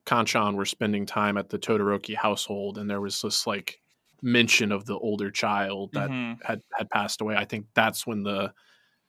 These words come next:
Speaker 1: puzzle pieces started to come together for me, but not before that, so I, I wouldn't, you know,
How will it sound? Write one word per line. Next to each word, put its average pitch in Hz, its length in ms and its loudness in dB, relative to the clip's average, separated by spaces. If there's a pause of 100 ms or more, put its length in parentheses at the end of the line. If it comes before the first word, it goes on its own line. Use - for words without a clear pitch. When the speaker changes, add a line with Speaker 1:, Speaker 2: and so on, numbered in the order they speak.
(220)
Speaker 1:
puzzle 123 320 6
pieces 113 440 2
started 107 340 4
to 110 80 -2
come 110 180 0
together 104 340 0
for - 140 -4
me, 202 140 -2
but - 140 -4
not 110 180 8
before 101 300 -2
that, 95 180 -4
so 104 160 0
I, 101 80 0 (180)
I 104 140 2
wouldn't, 101 380 -2 (760)
you 113 120 -6
know, 101 200 -6